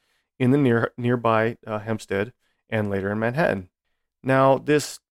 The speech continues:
passion that he had developed for prostitutes would increase and just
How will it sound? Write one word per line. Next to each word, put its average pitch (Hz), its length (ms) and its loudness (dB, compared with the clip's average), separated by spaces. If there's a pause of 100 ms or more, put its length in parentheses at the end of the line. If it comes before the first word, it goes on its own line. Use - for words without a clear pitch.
passion 196 360 0
that 127 120 2
he 120 120 0
had 107 220 -2
developed 101 460 -4
for - 120 -12
prostitutes - 760 -4 (760)
would 110 280 -4 (360)
increase 123 460 -2
and 110 100 -10
just 104 180 -14